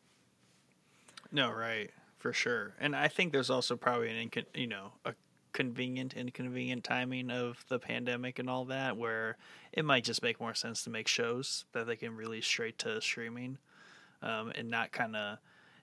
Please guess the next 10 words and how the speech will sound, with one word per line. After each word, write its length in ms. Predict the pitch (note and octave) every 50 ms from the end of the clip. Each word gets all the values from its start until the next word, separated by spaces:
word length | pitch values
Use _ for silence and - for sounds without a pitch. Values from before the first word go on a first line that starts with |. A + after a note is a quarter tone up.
| _
Disney 260 | _ F3+ F3 E3+ - D#3
doesn't 220 | C#3 C3+ A#2+ B2+
wanna 160 | B2 A#2+ A#2 A#2+
upset 500 | A#2+ A#2 - - - - A#2+ A2+ - -
the 100 | - A2
whole 500 | - A2+ A2+ A2 A2 G#2+ G#2+ G#2 G2+ - _ _ _ _
movie 400 | - C3 A#2+ A2+ A2+ A2 A2 G#2+ - -
theater, 640 | - - A#2 A2 G#2+ G#2+ G#2 G2+ G2+ G2+ G2+ - - - _ _ _ _ _ _ _ _ _
um, 480 | - A#2+ G#2+ G2+ G2+ G#2 A#2 - - - - _ _ _ _ _ _ - _ _ _ _ _ _ _ _ _ - _ _ _ _ _ _ _ - _ _ _
situation 920 | - - - B2+ - - A#2 A2+ G#2+ G#2 G#2 - - - G#2 - - -